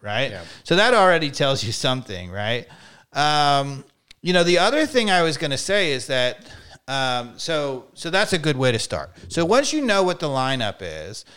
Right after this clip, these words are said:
Speaker 1: then you get a sense of what people are doing or whatever. The other thing I would say, <laughs> and I say this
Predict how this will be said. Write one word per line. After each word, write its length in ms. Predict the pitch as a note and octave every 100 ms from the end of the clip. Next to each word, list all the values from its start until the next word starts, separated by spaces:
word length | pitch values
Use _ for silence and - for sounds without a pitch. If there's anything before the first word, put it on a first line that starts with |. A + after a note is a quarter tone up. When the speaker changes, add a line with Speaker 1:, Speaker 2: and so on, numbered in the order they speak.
| - _
Speaker 1:
then 840 | D3+ D#3+ D#3+ D#3+ D#3+ D#3+ D#3 D#3 - - _
you 100 | D3+
get 140 | E3 F3
a 60 |
sense 320 | - E3+ D#3+
of 100 | D3+ C#3+
what 180 | D3
people 260 | C3+ C3 C3+
are 60 | B2
doing 280 | C3 B2 A#2
or 40 |
whatever. 320 | G#2 E2+ - - _ -
The 160 | F3+
other 300 | D#3+ C#4+ F4+
thing 260 | - C#4 G#3+
I 160 | F3+ D#3+
would 140 | C#3
say, 460 | - D#3 A#2+ F#2+ A#2 -
<laughs> 140 | -
and 100 | D3
I 120 | D#3+ C#3
say 280 | - D3+ E3+
this 260 | F3 -